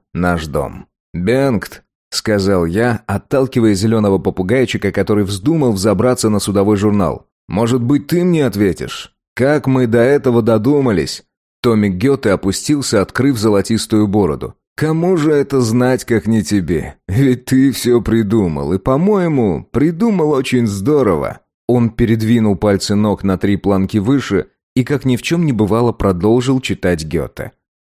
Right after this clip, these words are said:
На бамбуковой палубе рядом с хижиной под жаркими лучами солнца трудились еще трое.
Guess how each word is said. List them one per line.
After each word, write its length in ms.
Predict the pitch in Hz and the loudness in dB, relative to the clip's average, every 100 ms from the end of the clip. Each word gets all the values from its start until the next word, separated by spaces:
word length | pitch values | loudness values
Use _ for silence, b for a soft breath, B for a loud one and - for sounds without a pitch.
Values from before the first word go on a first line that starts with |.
| - | -6
На 120 | 95 | -2
бамбуковой 580 | 101 113 117 185 135 113 | 0 0 0 0 2 0
палубе 480 | - 143 143 95 95 | 0 -2 0 0 0
рядом 300 | 101 104 98 | 0 0 -2
с 60 | |
хижиной 500 | - - 151 98 76 | -4 -2 -2 -2 -6
под 220 | 65 95 87 | -4 -4 -4
жаркими 440 | 104 147 120 107 | -2 -2 0 0
лучами 380 | 95 101 110 101 | 0 0 0 -2
солнца 460 | - 147 156 - | -2 -2 -4 -6
трудились 560 | 104 104 92 120 104 - | -6 -4 0 0 0 -2
еще 320 | 101 - 98 | -4 -2 -4
трое. 400 | - 90 69 55 | -2 -4 -4 -8